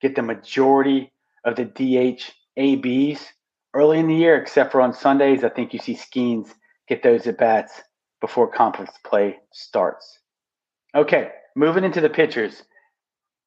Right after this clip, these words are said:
And at the time of this recording, it's, some information has come out with regards to what it seems like Jay Johnson's plan is for the opening weekend versus Western Michigan.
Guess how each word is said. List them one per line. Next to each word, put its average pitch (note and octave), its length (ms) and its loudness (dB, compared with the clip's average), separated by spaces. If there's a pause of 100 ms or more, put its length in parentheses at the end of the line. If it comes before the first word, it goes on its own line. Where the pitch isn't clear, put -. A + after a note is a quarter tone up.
(1000)
And D3 400 2 (220)
at D3 100 -4
the D3+ 80 -4
time G3+ 240 2
of G3 60 2
this F#3 160 -4
recording, F3+ 560 0 (760)
it's, - 140 -18
some C#3+ 180 -2
information D#3+ 500 0
has C#3 120 -4
come C#3+ 200 0
out C#3+ 220 4
with C3+ 120 -4
regards C3 360 2
to C3 100 -2
what B2+ 320 0 (160)
it C3 160 -16
seems F#3 400 -6
like C#3+ 300 2 (640)
Jay C#3+ 180 -2
Johnson's C#3+ 400 0
plan C3+ 260 -2
is C3 200 -6
for - 100 -12
the A2+ 100 -2
opening C3+ 360 -2
weekend B2+ 280 -6
versus A#2 280 -2
Western A#2+ 340 -2
Michigan. D3 480 -6